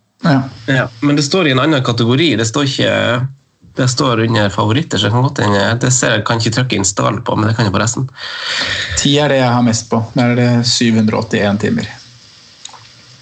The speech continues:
Speaker 2: Syv hundre og åtti, ja, der er åtte hundre og ni,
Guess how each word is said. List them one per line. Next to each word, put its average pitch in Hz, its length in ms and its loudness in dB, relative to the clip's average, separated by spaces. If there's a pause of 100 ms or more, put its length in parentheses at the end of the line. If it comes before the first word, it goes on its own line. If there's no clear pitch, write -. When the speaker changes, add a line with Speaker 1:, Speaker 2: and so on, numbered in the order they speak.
(100)
Speaker 2:
Syv - 880 0
hundre 127 300 4
og - 160 -2
åtti, 113 160 -2
ja, 123 100 2
der 160 220 0
er - 100 -4
åtte 131 320 -2
hundre 120 240 2
og 107 140 2
ni, 120 300 2